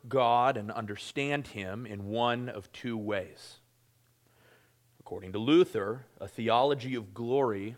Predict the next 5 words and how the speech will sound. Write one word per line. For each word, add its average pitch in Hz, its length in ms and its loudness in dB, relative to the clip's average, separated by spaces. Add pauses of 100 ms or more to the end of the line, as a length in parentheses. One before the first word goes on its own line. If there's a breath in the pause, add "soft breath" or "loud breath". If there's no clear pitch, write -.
(160)
understands 117 760 -6
God 101 520 -4 (760 soft breath)
in 107 180 -2
human 135 440 -2
terms. - 720 -10